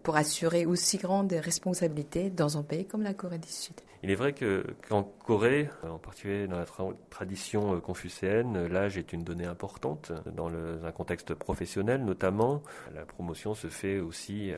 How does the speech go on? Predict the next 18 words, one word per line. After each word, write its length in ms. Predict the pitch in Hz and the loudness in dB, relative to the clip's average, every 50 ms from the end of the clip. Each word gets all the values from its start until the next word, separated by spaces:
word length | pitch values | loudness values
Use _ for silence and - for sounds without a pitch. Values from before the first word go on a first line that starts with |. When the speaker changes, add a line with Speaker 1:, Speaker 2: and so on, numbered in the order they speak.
| - - | -6 -6
Speaker 2:
avec, 400 | - - 78 82 82 80 - - | -8 -6 -6 -6 -10 -10 -10 -12
euh, 280 | - 78 78 78 78 78 - - - - - | -10 -8 -8 -8 -8 -10 -10 -12 -12 -6 0
l'âge. 400 | 87 95 110 135 151 120 98 85 78 76 76 - - - | 2 2 4 2 2 0 -2 -2 -4 -4 -8 -14 -18 -18
Ce 260 | - - - 107 98 | -16 -8 -4 -4 -4
système-là 640 | - - 104 - - 107 98 101 101 104 107 104 | -4 -6 -12 -4 -2 0 0 2 2 2 2 2
est 60 | 95 87 | 0 -4
sans 220 | - - - 92 | -6 -6 -6 -4
doute 300 | 87 90 95 92 - - | -4 -4 -8 -8 -4 -4
m-, 180 | 90 87 87 90 | -2 -2 -2 -2
moins 340 | 87 90 92 92 90 85 101 | -2 2 2 2 2 2 2
important 440 | 101 98 - 104 - - 120 117 107 | 0 2 2 0 0 2 4 4 4
actuellement, 720 | 90 87 - - 101 92 90 92 92 95 98 95 95 87 | 4 2 -2 0 0 0 0 0 0 -2 -2 -2 -4 -6
euh, 120 | 82 85 85 85 - - - - | -6 -6 -8 -10 -10 -12 -8 -6
en 100 | 87 87 | -6 -6
France, 480 | - - - 127 170 180 - - - 82 78 78 80 - | -4 -2 -2 -2 -2 -2 -6 -8 -8 -8 -8 -8 -6 -6
même 160 | 87 87 85 | -4 -4 -4
si, 340 | - - - 101 110 107 92 | -6 -6 -4 -2 0 0 0
euh, 80 | 85 | -2